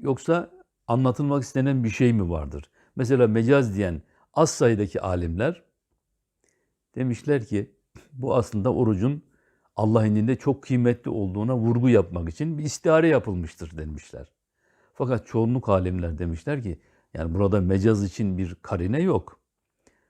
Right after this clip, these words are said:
Bir zorlayıcı bir durum da yoktur. Niye mecaz olsun ki? Bu hakikattir, aynen öyledir. Nedir? Biz oruç tuttuğumuz zaman al-,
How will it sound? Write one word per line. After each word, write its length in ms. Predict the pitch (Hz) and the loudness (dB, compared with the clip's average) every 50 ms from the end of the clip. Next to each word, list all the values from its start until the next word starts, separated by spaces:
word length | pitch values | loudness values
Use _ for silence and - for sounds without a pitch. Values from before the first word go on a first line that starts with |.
| _ _ _ _ _ _ _ _ _ _ _ | _ _ _ _ _ _ _ _ _ _ _
Bir 160 | - 85 92 | -8 -4 -2
zorlayıcı 720 | 90 85 87 107 101 95 95 107 104 101 101 98 104 98 | -2 2 4 4 4 4 4 4 2 2 0 -2 -4 -4
bir 240 | 101 104 98 92 - _ _ | -2 -4 -4 -4 -8 _ _
durum 320 | 104 101 131 180 190 165 123 | -4 -2 0 0 2 2 0
da 120 | 110 98 | 0 0
yoktur. 540 | 85 78 78 - - _ 78 76 - - _ _ _ _ _ | -2 -6 -8 -12 -14 _ -20 -20 -20 -20 _ _ _ _ _
Niye 200 | 87 104 139 156 | -4 -2 0 0
mecaz 380 | 147 123 110 92 98 92 85 | 2 0 0 2 2 0 2
olsun 300 | 85 87 90 87 - 202 | 2 -2 -2 -2 -2 -4
ki? 140 | 180 160 117 | -4 -2 -4
Bu 100 | 117 117 | -2 -2
hakikattir, 580 | 135 139 127 165 139 - 160 143 - - - 95 | -2 -2 -2 -4 -2 0 0 0 0 -2 -4 -2
aynen 320 | 139 117 92 110 151 165 | 0 0 2 2 2 4
öyledir. 560 | 165 165 160 131 110 95 78 78 73 - _ _ _ _ _ _ _ _ _ _ _ _ _ _ _ _ _ _ _ _ _ _ _ - | 4 4 4 4 2 0 0 -6 -12 -12 _ _ _ _ _ _ _ _ _ _ _ _ _ _ _ _ _ _ _ _ _ _ _ -2
Nedir? 480 | 170 175 123 120 156 196 226 - _ _ _ _ _ _ _ _ _ _ _ | 0 2 4 2 2 2 0 -8 _ _ _ _ _ _ _ _ _ _ _
Biz 220 | - 117 139 131 113 - | -2 -2 0 0 -2 0
oruç 300 | 120 120 120 117 101 - | 2 2 2 2 0 -4
tuttuğumuz 520 | - 113 - _ - 107 104 117 127 117 | -8 -8 -8 _ -4 -2 -2 -2 -2 -2
zaman 320 | 101 98 90 85 85 80 82 - | -2 -2 -2 -2 -4 -6 -8 -4
al-, 180 | - 110 98 | -2 -2 -2